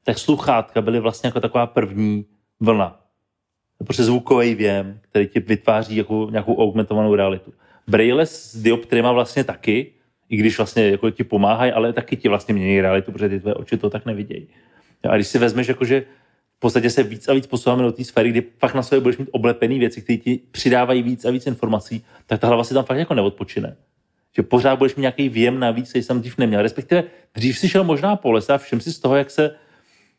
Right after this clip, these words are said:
já nevím, prostě ve větru hejbou listy, což dneska úplně jako nevíš, že? Nevíš, že se něco takového děje, prostě si...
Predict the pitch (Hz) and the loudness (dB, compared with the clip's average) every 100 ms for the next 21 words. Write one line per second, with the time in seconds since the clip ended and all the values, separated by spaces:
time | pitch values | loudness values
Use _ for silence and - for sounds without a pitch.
0 | - 95 104 104 98 - - 120 120 135 | -4 0 2 0 -2 -6 0 2 4 2
1 | 139 139 135 131 - _ _ 120 131 135 | 2 2 2 0 -6 _ _ 2 4 4
2 | 131 - - 92 92 101 104 110 107 117 | 2 0 -6 -10 -6 -2 0 0 2 2
3 | 110 113 107 101 92 95 95 101 98 90 | 2 0 -2 -2 -4 -6 -6 -8 -8 -10
4 | - 104 104 101 107 101 101 104 120 113 | -4 -2 -2 -2 0 0 -2 -2 -10 -18
5 | - 113 98 - | -8 -6 -6 -10